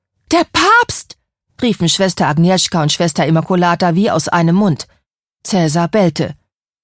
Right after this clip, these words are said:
"Seine Heiligkeit?", fragte Hildegard ebenso erstaunt. Schwester Isabella sah zu Schwester Hildegard auf. Sie fühlte denselben Unglauben, den sie in den Zügen der Klosterköchin las.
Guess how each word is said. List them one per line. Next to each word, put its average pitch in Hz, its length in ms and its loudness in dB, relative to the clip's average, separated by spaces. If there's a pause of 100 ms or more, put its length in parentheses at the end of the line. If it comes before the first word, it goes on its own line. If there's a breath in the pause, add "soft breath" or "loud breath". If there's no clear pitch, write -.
(220)
"Seine 156 460 0
Heiligkeit?", 220 800 -2 (480)
fragte 160 400 -4
Hildegard 151 560 -2
ebenso 180 320 -2
erstaunt. 147 580 -2 (1040)
Schwester 240 380 -2
Isabella 190 540 0
sah 190 180 -2
zu 202 140 -4
Schwester 202 360 -2
Hildegard 170 520 -2
auf. 156 360 -4 (680)
Sie 180 160 0
fühlte 196 440 -2
denselben 180 560 0
Unglauben, 170 720 0
den 165 220 0
sie 160 100 0
in 156 80 -2
den 165 160 0
Zügen 175 380 -2
der 170 120 -2
Klosterköchin 151 800 -4
las. 156 380 -2